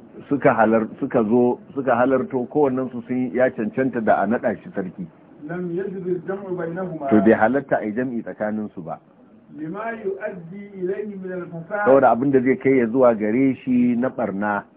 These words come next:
Speaker 2: باختلاف الآراء.
Speaker 1: Na wato sassaɓawar ra'ayoyi.
Speaker 2: وتتعطل المصالح بسبب ذلك.
Speaker 1: Sai ya zamanto abubuwan kawo gyara sun wofinta saboda haka.
Speaker 2: لأن أحدهما يرى ما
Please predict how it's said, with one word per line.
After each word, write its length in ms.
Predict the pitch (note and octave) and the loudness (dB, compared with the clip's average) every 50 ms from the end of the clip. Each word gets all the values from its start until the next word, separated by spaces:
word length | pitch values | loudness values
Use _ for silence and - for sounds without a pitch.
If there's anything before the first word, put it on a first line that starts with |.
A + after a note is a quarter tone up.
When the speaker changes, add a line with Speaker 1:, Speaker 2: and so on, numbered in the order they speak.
| _ E3 | _ -18
Speaker 2:
باختلاف 680 | F3+ G3+ G#3 - - G#3+ G#3+ G3+ G#3 G#3+ G#3+ - G3 | -18 -18 -18 -18 -20 -16 -10 -6 -4 -4 -4 -6 -8
الآراء. 800 | F#3+ F3+ F3+ F3+ F3+ F3 E3+ E3+ F#3 G#3 G#3 G3+ G3 F3+ - - - - - | -12 -12 -12 -10 -10 -10 -8 -8 -8 -6 -6 -6 -6 -8 -10 -14 -18 -10 -6
Speaker 1:
Na 140 | G#2 A#2+ B2+ | -2 0 2
wato 320 | C3 B2 A2+ - - G#2+ G2+ - - - | 4 2 2 0 -4 -10 -10 -10 -6 -2
sassaɓawar 880 | B2+ B2+ B2+ - - - G#2+ G2 - - A#2+ A2+ G#2 G2+ G2+ G2+ G2 | 0 0 0 0 -2 -2 -2 -2 0 0 0 0 0 0 -2 -2 -2
ra'ayoyi. 580 | G2+ G#2 D#2+ F2+ F#2+ G2+ G2 G2 F#2+ F#2+ F#2+ F2 - _ _ _ _ _ _ - | -2 -4 -4 -4 -4 -4 -4 -6 -6 -6 -8 -10 -12 _ _ _ _ _ _ -16
Speaker 2:
وتتعطل 840 | D#3+ E3 F3+ F#3+ F3+ F#3+ F#3 F3+ F3+ F#3 A3 A#3+ A3+ _ - A3 A3 A3 G#3+ G#3 | -16 -14 -14 -14 -14 -14 -14 -14 -14 -14 -14 -14 -16 _ -18 -16 -16 -16 -16 -16
المصالح 640 | G3 F#3 F#3 F3 F3 G#3+ G#3 G#3+ G#3 G#3 G3 G3 G3 G3 F#3+ F#3 | -14 -12 -12 -12 -8 -8 -6 -6 -6 -4 -4 -6 -4 -6 -8 -10
بسبب 380 | F3 D3+ D3+ G3+ G3+ G#3+ G#3 F#3 F#3 E3+ E3+ | -10 -10 -10 -10 -12 -12 -12 -10 -10 -8 -6
ذلك. 280 | G3 F#3+ F#3 E3+ D#3 - - - | -6 -6 -8 -8 -12 -12 -6 -2
Speaker 1:
Sai 80 | C#3 | 0
ya 80 | C#3+ C3 | 0 2
zamanto 400 | A#2 B2+ B2+ B2+ B2+ A#2 - B2+ F2 | 0 0 -2 -2 -4 -4 -2 -2 -2
abubuwan 520 | B2 B2 B2+ C3+ C3 B2+ C3 C3+ B2 A2 | -2 -2 -2 -4 -2 -2 -2 -2 -2 -2
kawo 340 | - A#2 A2+ A#2 A#2+ A#2+ A#2+ | -2 0 2 2 2 2 0
gyara 640 | A2+ A#2+ A#2+ A#2 A#2+ B2 B2 A#2+ B2 B2 B2 - - - - - - | 0 2 2 2 2 2 2 2 2 0 0 -4 -6 -14 -20 -12 -4
sun 160 | B2 B2 B2 A#2+ | -2 0 2 2
wofinta 680 | A2 G2+ F#2 - B2+ C3 C3+ A#2+ B2+ A#2+ A#2 A#2 - - - | 2 2 0 0 -2 -2 -2 2 4 4 4 4 4 0 -2
saboda 320 | - A2+ G2+ G2+ F#2 D#2+ F2 | -4 -2 -2 -2 -2 -4 -6
haka. 300 | - F2 E2 - - - _ _ _ _ _ _ _ _ - D3 | -8 -8 -8 -8 -12 -14 _ _ _ _ _ _ _ _ -16 -12
Speaker 2:
لأن 260 | D3+ E3+ G3+ A#3 A#3+ | -8 -8 -8 -6 -6
أحدهما 720 | A#3+ A3+ G#3 G#3 G#3 A3 A#3 A#3 A#3 A3+ G#3+ G#3+ G#3+ G#3+ | -6 -4 -4 -4 -4 -4 -4 -6 -6 -6 -6 -6 -6 -6
يرى 420 | G3+ G#3 A3 A#3 A#3 A3+ G#3 G3+ G3 F#3+ F#3 F#3 | -6 -6 -6 -6 -4 -4 -2 -2 -4 -4 -6 -6
ما 120 | G#3 G#3+ | -6 -6